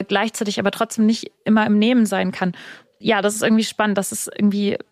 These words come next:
anscheinend selbstverständlich ist in einem therapeutischen Beruf wie bei euch, dass man das natürlich irgendwie erstmal klar macht und dann macht man Regelwerk und so weiter. Und irgendwie hab ich das noch nie gelesen über Sexarbeit, dass es da wie so ein, ja,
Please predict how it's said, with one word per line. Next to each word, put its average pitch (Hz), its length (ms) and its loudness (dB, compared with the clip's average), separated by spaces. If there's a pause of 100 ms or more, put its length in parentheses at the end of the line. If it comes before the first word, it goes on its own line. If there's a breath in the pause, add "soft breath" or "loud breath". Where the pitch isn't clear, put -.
anscheinend 214 440 0
selbstverständlich 214 600 0
ist 208 160 -4
in 208 120 0
einem 202 100 2
therapeutischen 202 640 -2
Beruf 202 300 -2
wie 185 60 -4
bei 190 140 -2
euch, 226 300 2
dass 214 160 -6
man 202 140 2
das 202 140 -6
natürlich 208 320 0
irgendwie 190 220 -2
erstmal 190 240 -2
klar 185 300 0
macht 180 300 -2
und 214 80 -2
dann 233 100 4
macht 240 160 2
man 269 160 4
Regelwerk 196 580 0
und 202 100 -6
so 202 100 -6
weiter. 208 200 2 (680 loud breath)
Und 233 380 2
irgendwie 247 520 2 (1120)
hab 226 220 -2 (380)
ich 254 100 0
das 254 160 0
noch 247 100 4
nie 294 160 4
gelesen 214 480 2
über 220 180 0
Sexarbeit, 214 520 0
dass - 160 -4
es 247 120 -8
da 208 180 0
wie 220 100 2
so 214 100 -2
ein, 214 200 -2 (480 soft breath)
ja, 262 100 2